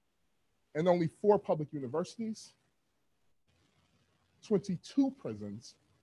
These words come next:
and only four public universities. And this is Oracle Arena. I live in Oakland,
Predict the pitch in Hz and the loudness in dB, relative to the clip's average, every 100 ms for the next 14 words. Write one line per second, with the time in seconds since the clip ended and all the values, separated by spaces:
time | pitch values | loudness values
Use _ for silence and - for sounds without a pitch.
0 | _ 147 160 156 127 _ 226 220 214 196 | _ -8 -6 -4 -6 _ 0 2 2 0
1 | _ - 202 196 170 - 127 120 120 180 | _ -8 -6 -6 -8 -4 -6 -6 -2 -2
2 | 180 202 196 190 - - _ _ _ _ | -2 -8 -8 -8 -10 -20 _ _ _ _
3 | _ _ _ _ _ _ _ _ _ _ | _ _ _ _ _ _ _ _ _ _
4 | _ _ _ _ _ _ - 233 330 262 | _ _ _ _ _ _ 8 8 8 6
5 | 233 254 247 233 208 233 240 - 247 233 | 12 12 12 10 12 10 8 8 10 12
6 | 233 226 214 220 240 233 254 - | 10 10 8 8 6 6 6 0